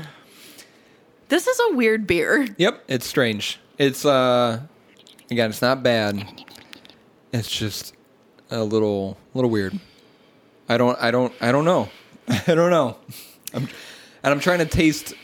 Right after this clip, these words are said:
Speaker 2: some, uh, some fruit.
Speaker 1: The candy.
Speaker 2: Yeah, the, it's very
Speaker 1: The candy is what you should be looking for. The
Speaker 2: It
Speaker 1: cane sugar.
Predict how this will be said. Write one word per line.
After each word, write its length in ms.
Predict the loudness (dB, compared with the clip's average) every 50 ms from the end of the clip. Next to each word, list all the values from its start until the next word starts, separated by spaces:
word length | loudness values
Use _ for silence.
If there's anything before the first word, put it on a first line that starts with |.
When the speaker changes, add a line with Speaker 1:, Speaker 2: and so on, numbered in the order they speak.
| -20 -14
Speaker 2:
some, 360 | -10 -4 0 0 2 2 4 2
uh, 440 | 2 2 2 0 0 -2 -4 -6 -6 -8
some 240 | -10 -8 -6 -6 -6
fruit. 340 | -4 -2 0 0 0 0 -4 _ _ _ _ _ _ _ _ -20 -20 _ _ -20 -20 -20 _ _ _ _ _
Speaker 1:
The 80 | -16 -14
candy. 600 | -14 -14 -12 -10 -8 -8 -8 -8 -10 -10 -12 -12 _ _ _ _ _ _ _ _ -20 -20 -20 _ _ 0
Speaker 2:
Yeah, 180 | 2 2 2
the, 180 | 2 0 0 0 0
it's 180 | 0 0 0
very 320 | 0 2 2 4 2 2 0
Speaker 1:
The 240 | -2 -6 -6 -4
candy 380 | -4 -4 -4 -6 -6 -4 -4 -6
is 120 | -6 -6
what 120 | -6 -8 -6
you 60 | -6
should 160 | -6 -6 -6 -6
be 80 | -8
looking 280 | -8 -8 -10 -12 -14 -14
for. 240 | -12 -10 -10 -10 -10
The 200 | -8 -8 -6 -4
Speaker 2:
It 40 |
Speaker 1:
cane 200 | -4 -4 -4 -4
sugar. 420 | -4 -6 -6 -6 -6 -6 -8 -8